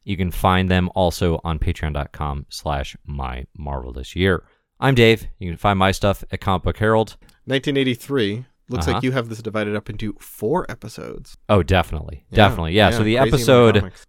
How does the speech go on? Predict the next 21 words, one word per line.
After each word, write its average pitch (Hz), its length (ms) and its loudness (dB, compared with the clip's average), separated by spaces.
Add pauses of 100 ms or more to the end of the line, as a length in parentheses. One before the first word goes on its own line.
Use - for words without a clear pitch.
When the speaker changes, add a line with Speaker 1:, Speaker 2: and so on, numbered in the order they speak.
Speaker 1:
amount, 95 600 2
the 92 100 0
parts - 460 0
will 90 280 -2
be 82 160 -2
expanding. 71 580 -6 (300)
Speaker 2:
I, 113 100 -2
Speaker 1:
Eighty-three. 85 520 -2
Speaker 2:
we 131 80 2
haven't 170 140 0
Speaker 1:
We're 82 40 -6
definitely 101 280 2
Speaker 2:
talked - 100 2
about 87 120 2
Speaker 1:
doing 82 100 2
Speaker 2:
this. 80 100 -4
Speaker 1:
a - 20 -8
Speaker 2:
Maybe 120 180 -2
Speaker 1:
fourth. 80 220 0
Speaker 2:
we - 100 -2
can - 20 -8